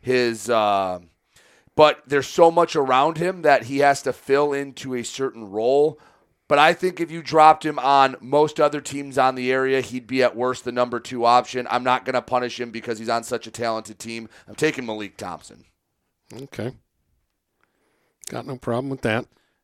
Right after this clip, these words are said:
Speaker 1: I just, because Northern has
Speaker 2: I took his brother.
Speaker 1: s-, so much talent around him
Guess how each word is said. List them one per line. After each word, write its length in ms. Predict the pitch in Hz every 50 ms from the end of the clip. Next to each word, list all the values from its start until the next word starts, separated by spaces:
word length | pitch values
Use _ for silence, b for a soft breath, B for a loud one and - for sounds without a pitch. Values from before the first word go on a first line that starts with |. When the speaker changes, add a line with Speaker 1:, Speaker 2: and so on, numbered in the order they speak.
| _ _ _
Speaker 1:
I 120 | - 117
just, 260 | 127 131 - _ _ -
because 380 | 110 110 - 135 131 117 98
Northern 460 | 123 143 151 160 165 170 170 170 160
has 300 | 147 151 151 165 160 -
Speaker 2:
I 60 | 120 113
took 200 | - - 123 -
his 180 | 127 107 98
brother. 280 | 123 143 165 143 117 104 - -
Speaker 1:
s-, 60 | - -
so 320 | - - - 180 190 202
much 520 | 185 185 180 170 - - - - - _ _ _ _ _ _ _ _ _ _ -
talent 420 | - 131 147 139 131 123 120 117 -
around 420 | 113 120 117 117 113 113 113 107 98
him 240 | 95 90 92 90